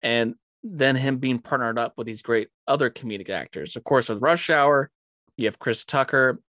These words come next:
Their, their partnership just worked so well. Having this really loudmouth talker who can't shut up, and then, you know, Jackie being more of the quiet,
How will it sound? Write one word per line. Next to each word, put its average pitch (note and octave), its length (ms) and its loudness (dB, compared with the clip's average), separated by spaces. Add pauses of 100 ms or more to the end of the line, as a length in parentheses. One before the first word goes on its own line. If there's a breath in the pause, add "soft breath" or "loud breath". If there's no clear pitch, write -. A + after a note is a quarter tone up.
Their, D#3+ 600 2 (220)
their C#3 120 -2
partnership C3+ 720 -4 (240)
just - 240 -12
worked C3+ 360 -4
so D3 440 0
well. A2+ 420 0 (560)
Having C#3 200 -2
this A#2+ 180 -4
really C#3+ 260 6
loudmouth A#2+ 840 0
talker G#2 640 -6 (160)
who A#2 100 -2
can't C#3+ 320 -2
shut G#2 300 0
up, G2+ 240 -2 (540)
and A2 160 -2
then, G#2+ 360 -2 (120)
you C#3 60 -6
know, G#2 200 -2
Jackie A2+ 480 0
being G#2+ 260 -4
more G#2+ 180 0
of G#2 80 -6
the A2 100 -6
quiet, A#2 520 0